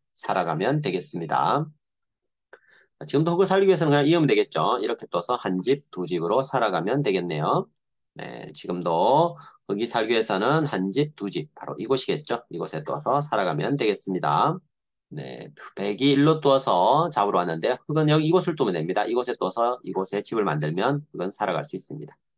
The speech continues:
네, 백이 일로 둬서 이곳에 옥집을 만들려고 하네요. 그죠? 네, 그러면 흙은 이곳에 둬서 살아가면 되겠죠.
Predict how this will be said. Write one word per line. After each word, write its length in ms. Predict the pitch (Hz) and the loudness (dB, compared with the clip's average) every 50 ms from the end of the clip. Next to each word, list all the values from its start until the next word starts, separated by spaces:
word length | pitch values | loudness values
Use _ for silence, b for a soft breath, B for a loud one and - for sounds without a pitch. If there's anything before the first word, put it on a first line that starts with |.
| _ _ _ _ _ | _ _ _ _ _
네, 280 | - - - - - 147 | -20 -18 -16 -16 -18 -16
백이 200 | 156 87 87 87 98 101 | -12 -12 -8 -6 -4 -4
일로 260 | 101 120 120 123 123 123 | -2 0 2 0 0 2
둬서 360 | 110 110 110 - 135 139 - | 0 0 2 2 2 2 2
이곳에 260 | 120 117 123 120 - | 2 0 0 0 0
옥집을 360 | 135 147 - - 185 170 156 | -2 -2 0 0 0 2 4
만들려고 380 | 135 107 104 101 110 110 101 92 | 2 2 2 0 0 0 0 0
하네요. 220 | 98 95 90 82 | 0 -2 -2 -2
그죠? 340 | 87 80 78 117 147 165 - _ B B B B _ _ _ | -4 -4 0 0 0 0 -2 _ B B B B _ _ _
네, 80 | - 82 | -16 -12
그러면 380 | 76 95 95 101 117 147 165 156 | -6 -4 -2 0 2 2 2 2
흙은 240 | 143 135 143 143 143 | 0 2 2 4 4
이곳에 320 | 151 151 170 151 151 143 147 | 4 2 2 2 2 0 0
둬서 420 | - 101 95 - 110 131 147 151 151 _ _ _ - 92 98 | 0 -2 0 2 2 2 2 0 -6 _ _ _ -14 -14 -14
살아가면 540 | - - 101 95 95 90 87 90 110 131 131 | -8 -6 -2 -2 0 0 0 -2 -2 -2 0
되겠죠. 640 | 104 95 95 92 - - - 71 80 110 151 190 | 2 2 0 0 -2 -4 -2 0 0 0 0 -2